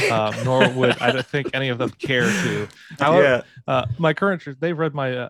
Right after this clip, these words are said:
Speaker 1: I've got a piece on gender that came out, and they read that and they liked it. So, uh, that's even a more inflammatory topic.
Speaker 2: <laughs> Okay. <laughs> Brilliant. Um, all right. So on that note, oh, actually, one more question. D-, how did the name, uh, I've been wanting to ask you guys forever,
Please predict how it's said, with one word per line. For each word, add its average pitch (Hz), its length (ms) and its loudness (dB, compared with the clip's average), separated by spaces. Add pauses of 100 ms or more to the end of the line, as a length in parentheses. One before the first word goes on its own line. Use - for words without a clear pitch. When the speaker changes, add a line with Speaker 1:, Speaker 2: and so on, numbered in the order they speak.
Speaker 1:
I've 135 180 -8
got 143 100 -2
a 117 60 -4
piece 123 260 -6
on 110 140 -4
gender 110 320 -2
that - 160 -8
came 107 240 -6
out, 104 140 -2
and 117 100 -6
they 110 80 0
read 110 220 0
that 107 140 0
and 107 80 -8
they 107 60 -4
liked 101 300 -4
it. - 200 -6
So, 98 340 -8 (280)
uh, - 60 2
that's 120 220 2
even 123 180 2
a 123 60 2
more 123 280 6
inflammatory 117 680 0
topic. 101 420 -6 (240)
Speaker 2:
<laughs> - 20 8
Okay. - 600 2 (1160)
<laughs> 175 680 -2
Brilliant. 123 420 4 (340)
Um, 135 560 4 (460)
all 131 100 4
right. 117 260 2 (220)
So 123 460 4 (680)
on 143 240 4
that 135 220 4
note, 117 220 2
oh, 170 180 4
actually, 160 260 2
one 127 140 4
more 131 80 6
question. 104 380 0
D-, 151 80 4
how 135 200 4
did 208 140 4
the 190 100 6
name, 131 340 6
uh, 117 40 0
I've 113 240 2
been 120 120 2
wanting 113 180 4
to 101 80 2
ask 101 180 -2
you 104 80 2
guys 95 120 0
forever, 92 320 0